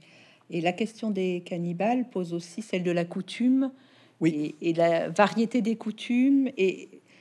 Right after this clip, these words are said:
Speaker 2: Alors
Speaker 1: et la conformité ou non de la, de Montaigne à la, à la question de la coutume.
Speaker 2: Absolument. Alors, la coutume est compliquée, puisque vous savez que chez la Boétie, la coutume est l'origine, peut-on dire, de la servitude volontaire.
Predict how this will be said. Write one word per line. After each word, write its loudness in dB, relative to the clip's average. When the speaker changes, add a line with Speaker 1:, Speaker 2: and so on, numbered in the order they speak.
Speaker 2:
Alors 0
Speaker 1:
et 0
la 4
conformité 6
ou 8
non 6
de 2
la, 6
de -2
Montaigne 0
à 0
la, -2
à -6
la -6
question -10
de -6
la -8
coutume. -6
Speaker 2:
Absolument. 2
Alors, 4
la 2
coutume 2
est 0
compliquée, 0
puisque -8
vous -4
savez -4
que -6
chez -4
la -4
Boétie, 0
la -10
coutume -2
est 2
l'origine, 8
peut-on -8
dire, 0
de -4
la -4
servitude -4
volontaire. -2